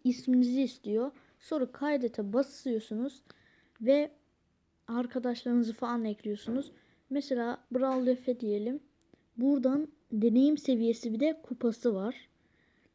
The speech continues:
Ee, ondan sonra ve online arkadaşlarınıza mesaj yazabiliyorsunuz buradan. Bir de arkadaşlık istekleri gözüküyor burada hatta. Mesela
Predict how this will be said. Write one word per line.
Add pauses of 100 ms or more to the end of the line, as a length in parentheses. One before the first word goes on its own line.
(280)
Ee,
ondan
sonra (1300)
ve (120)
online
arkadaşlarınıza
mesaj
yazabiliyorsunuz
buradan. (600)
Bir
de
arkadaşlık
istekleri
gözüküyor
burada
hatta. (1500)
Mesela